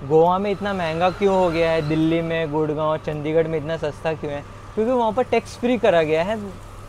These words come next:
alcohol में, और गोवा में क्या है, अभी थोड़ा rate increase हो गया है। तो ये है Johnny Walker का Red ड्राई finish, ये आएगा आपका टू थाउजेंड टू हंड्रेड,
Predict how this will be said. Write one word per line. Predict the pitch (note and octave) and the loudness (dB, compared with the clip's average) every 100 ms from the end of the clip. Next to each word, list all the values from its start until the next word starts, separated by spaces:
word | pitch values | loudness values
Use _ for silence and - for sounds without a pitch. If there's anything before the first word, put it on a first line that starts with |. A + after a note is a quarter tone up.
| - | -4
alcohol | D#3+ E3 F3 E3+ | -2 4 4 4
में, | D3+ B2 G#2+ - - - - | 0 -6 -10 -16 -18 -18 -10
और | C#3+ D#3 | -4 0
गोवा | D#3 F3 | 2 0
में | G3+ A3+ | 0 -2
क्या | A#3 A#3+ | -2 0
है, | A3+ | -2
अभी | G#3 B3+ C#4 | -2 -4 -4
थोड़ा | - G#3+ A3 C4+ G#3+ - | -4 -4 -2 -6 -10 -10
rate | D#3+ F#3+ G#3 | -2 0 0
increase | F#3+ F3 G3 C#4+ - - - - - | -4 -4 -2 -4 -6 -16 -18 -6 2
हो | G3+ | 4
गया | E3 C#3+ | 4 0
है। | A#2 A2 G2 - - - - - - - - - - - - | -4 -8 -14 -18 -18 -18 -18 -18 -18 -20 -18 -18 -18 -16 -6
तो | - F3+ G3 | 2 2 4
ये | G3 G#3 | 2 0
है | G#3+ G#3 | 0 -2
Johnny | E3+ D#3+ G3+ | 0 -2 0
Walker | G3+ G3 F3+ | 0 0 0
का | G#3 B3+ - - C#3+ | -2 -4 -12 -16 -4
Red | C#3+ F3+ F3+ | 2 4 4
ड्राई | F#3+ G#3 A3 - - - - - | 0 -2 -4 -12 -18 -20 -20 -4
finish, | G3+ F#3 D3+ - - - - | 0 0 0 -8 -18 -18 -6
ये | D#3+ G3+ | -2 0
आएगा | G3+ G3+ G#3+ | 0 0 0
आपका | G3+ G#3+ | -2 -4
टू | G#3 | -4
थाउजेंड | F#3 G3+ G3+ G#3 | 0 0 0 -2
टू | G#3 | -4
हंड्रेड, | F#3+ F#3+ G3+ G3 | -2 -4 -4 -8